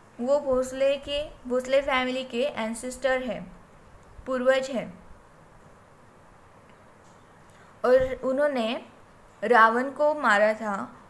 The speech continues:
और वहाँ की जो जनता है, people है, उनको happy किया था। और जाधव के ancestor पूर्वज श्री कृष्णा हैं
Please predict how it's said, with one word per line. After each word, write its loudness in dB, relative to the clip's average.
और 4
वहाँ 0
की -14
जो -4
जनता -4
है, -4
people -6
है, -6
उनको -2
happy -2
किया -4
था। -8
और 6
जाधव 4
के -4
ancestor -2
पूर्वज -2
श्री -6
कृष्णा -2
हैं -6